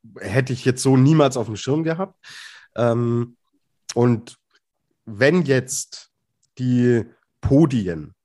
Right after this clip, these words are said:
sehr, sehr überraschend ausgefallen wären, also dass wir irgendwelche Senkrechtstarter haben, die niemand auf dem Zettel hatte, da ganz oben mit reinzuspringen,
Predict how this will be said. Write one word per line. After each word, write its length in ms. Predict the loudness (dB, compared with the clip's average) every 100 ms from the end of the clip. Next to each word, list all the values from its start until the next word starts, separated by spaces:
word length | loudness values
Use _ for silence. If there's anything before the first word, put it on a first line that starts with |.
| _ _ _ _ _ _ _ _ _ _ _ _ -8
sehr, 420 | 0 4 4 4
sehr 300 | 4 4 4
überraschend 580 | 0 0 0 -2 -6 -2
ausgefallen 760 | -2 -2 -8 -4 -4 -4 -6
wären, 300 | -10 -12 -16 _ _
also 200 | -6 -2
dass 240 | -2 -2
wir 60 | 2
irgendwelche 440 | 4 4 2 0 -2
Senkrechtstarter 840 | -2 0 -2 -2 -6 -4 0 0
haben, 540 | 2 0 -2 -4 -8
die 140 | -6 -2
niemand 360 | 4 4 4
auf 120 | 2 -4
dem 140 | -2
Zettel 280 | -2 0 0
hatte, 320 | 0 -2 -4 -8 -8 -4
da 100 | 0
ganz 300 | 2 2 2
oben 200 | 2 2
mit 120 | 2
reinzuspringen, 760 | 2 0 -4 -8 -2 0 -2